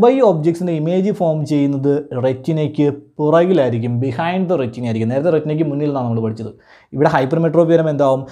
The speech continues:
റെറ്റിനയ്ക്ക് പുറകിലെന്നാവും. അതായത് the image ഏഹ്, of nearby objects formed behind the retina. റെറ്റിനയ്ക്ക് പുറകിലായിരിക്കും എന്ത് ചെയ്യപ്പെടുക? ഫോം ചെയ്യപ്പെടുക. അതെങ്ങനെയാണെന്ന് കാണിച്ചു തരാം, നോക്കിയിരിക്കുക. അപ്പോൾ നമ്മൾ പറഞ്ഞു,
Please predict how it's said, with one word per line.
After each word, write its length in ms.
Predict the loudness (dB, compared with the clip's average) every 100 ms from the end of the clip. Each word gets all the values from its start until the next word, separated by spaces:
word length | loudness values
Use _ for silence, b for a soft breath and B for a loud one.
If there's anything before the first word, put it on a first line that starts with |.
| B -4 -2
റെറ്റിനയ്ക്ക് 460 | -2 -2 0 0 -2 B -12 -2
പുറകിലെന്നാവും. 640 | 4 4 6 4 2 -4 2
അതായത് 380 | 6 6 6 4 2 B B -6 -4
the 60 | -2
image 380 | 0 0 0 -2 -10 _ -4
ഏഹ്, 320 | 2 4 4 4 4
of 100 | 4 0
nearby 360 | 0 0 2 2 2
objects 440 | 0 0 -2 -2 -6 -4
formed 340 | 0 0 4 2 2 -2
behind 400 | -2 -2 -2 0 0
the 60 | -2
retina. 300 | -4 -4 -4 -2
റെറ്റിനയ്ക്ക് 480 | -2 -2 0 2 2 0
പുറകിലായിരിക്കും 680 | 0 2 2 2 0 -2 -4 -4
എന്ത് 140 | -2
ചെയ്യപ്പെടുക? 380 | -2 -2 -2 -4 -6 B B _
ഫോം 140 | -4 -2
ചെയ്യപ്പെടുക. 300 | 0 -2 -2 -2
അതെങ്ങനെയാണെന്ന് 560 | 0 2 2 2 2 2
കാണിച്ചു 300 | 2 2 0
തരാം, 160 | 0 0 -2
നോക്കിയിരിക്കുക. 520 | 0 0 -2 -2 -4 -4 -10 -20 _ _ _ _ -6
അപ്പോൾ 120 | 0
നമ്മൾ 120 | 2 4
പറഞ്ഞു, 300 | 4 4 0